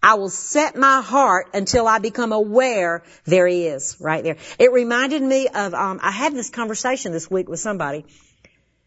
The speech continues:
We used to have an antenna when I was a little girl, and we had this big box on top of the television, and it had a dial on it.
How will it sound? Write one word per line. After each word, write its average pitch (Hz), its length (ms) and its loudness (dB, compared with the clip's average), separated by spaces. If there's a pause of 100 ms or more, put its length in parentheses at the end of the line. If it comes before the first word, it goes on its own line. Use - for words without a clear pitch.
(320)
We 285 220 4
used - 160 -2
to 262 80 -2
have 247 180 2
an 220 100 -2
antenna 214 720 -2 (340)
when 180 120 0
I 196 120 4
was 180 140 -6
a 185 40 -4
little 180 200 -2
girl, 180 440 -2 (260)
and 185 140 0
we 220 100 0
had 226 200 -4
this 202 200 -6
big 175 380 -4
box 247 480 -2
on 185 140 -6
top 208 260 -2
of 185 80 -16
the 185 60 -12
television, 160 880 -4 (320)
and 175 120 0
it 202 80 -2
had 202 200 -2
a - 20 -4
dial 214 400 0
on 127 220 -8
it. - 240 -20